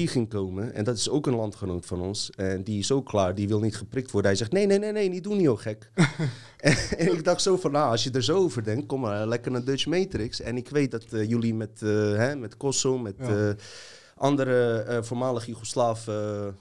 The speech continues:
Speaker 1: eh, ehm, en andere mensen. Want ik zag ook, eh, nummers, eh, waar Frazi geproduceerd heeft. Ze zijn in de rap scene bezig, kortom.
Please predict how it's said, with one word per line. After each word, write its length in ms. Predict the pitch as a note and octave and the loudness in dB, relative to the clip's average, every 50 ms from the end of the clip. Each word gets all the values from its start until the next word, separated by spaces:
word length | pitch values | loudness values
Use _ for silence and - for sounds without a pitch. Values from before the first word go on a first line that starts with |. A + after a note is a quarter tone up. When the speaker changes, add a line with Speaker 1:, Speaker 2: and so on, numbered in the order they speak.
| - - | -10 -6
Speaker 1:
eh, 260 | - G#2+ G#2 G2 G2 | -2 0 2 2 2
ehm, 120 | G2 F#2+ G2 G2 - - _ _ _ _ _ _ _ _ _ _ | 2 0 -2 -6 -12 -20 _ _ _ _ _ _ _ _ _ _
en 140 | - C3 A#2+ | 0 0 2
andere 320 | A#2 C#3 C#3+ C#3+ C#3 C3+ | 2 2 2 0 0 0
mensen. 380 | B2+ C3+ C3+ C3 - - D#3 C#3+ | 0 0 0 0 -2 -2 -4 -4
Want 160 | B2+ A2 A#2+ | -4 -4 -4
ik 100 | A#2+ A2 | -4 -2
zag 220 | - A#2+ G#2+ A2 | -2 -2 -2 -2
ook, 240 | B2 A#2+ A#2+ - - | -2 -2 -4 -4 -4
eh, 320 | A2+ G#2+ G#2+ G#2+ G#2 G#2 G#2 G2+ | -4 -2 -2 -2 -4 -4 -4 -4
nummers, 380 | A2 B2+ B2 A#2 G#2+ - - - | -2 -2 -2 -2 -2 -4 -2 0
eh, 200 | A2 G#2+ G#2 G#2+ | 2 2 4 4
waar 200 | G#2 A2 G#2+ G2+ G2+ | 4 4 2 2 -2
Frazi 460 | - - - B2+ B2+ C3 A#2 - C3+ | -2 2 2 2 2 2 0 -4 -6
geproduceerd 760 | A2+ - B2 A2+ - B2+ B2 B2 A#2 - - B2+ A#2+ A#2 - | -8 -10 -12 -10 -8 -6 -2 0 2 4 4 4 4 2 0
heeft. 180 | B2 A#2 A2 A2 | -2 -4 -4 -4
Ze 100 | B2 A#2+ | -4 -4
zijn 220 | G#2+ C#3 D3 D3 | -2 0 0 2
in 100 | D3 C#3 | 2 2
de 80 | C3+ C3 | 2 2
rap 180 | C3+ D#3 - | 0 0 0
scene 200 | - - C3 B2+ | -2 -2 -2 -2
bezig, 360 | A#2+ A#2+ A2+ A2+ A2 A#2 A2+ - | -2 -2 -2 -2 -4 -6 -6 -2
kortom. 440 | - C3+ A#2 A2+ - A2+ A#2 B2+ | 0 0 0 0 0 -2 -2 -2